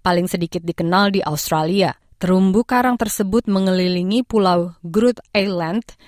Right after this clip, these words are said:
yang terpencil di Teluk Carpentaria,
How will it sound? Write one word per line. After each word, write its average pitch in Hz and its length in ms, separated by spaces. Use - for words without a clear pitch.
yang 240 180
terpencil 254 720
di 196 160
Teluk 175 400
Carpentaria, 185 920